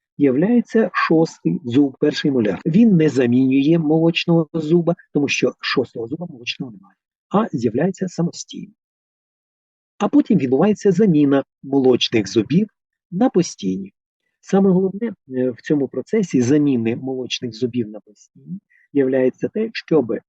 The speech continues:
постійний зуб прорізався на тому місці, де молочного зуба вже нема.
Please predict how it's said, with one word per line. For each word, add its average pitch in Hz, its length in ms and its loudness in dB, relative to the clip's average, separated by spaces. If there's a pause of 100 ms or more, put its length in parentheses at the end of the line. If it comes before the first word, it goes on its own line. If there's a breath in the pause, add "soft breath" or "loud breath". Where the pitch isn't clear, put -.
(160)
постійний 170 600 2
зуб 110 320 0 (320)
прорізався 139 840 2 (300)
на 131 300 -4 (260)
тому 196 260 2
місці, 190 580 -6
де 131 160 0
молочного 131 600 0
зуба 135 300 0
вже 123 220 -2
нема. 123 220 -10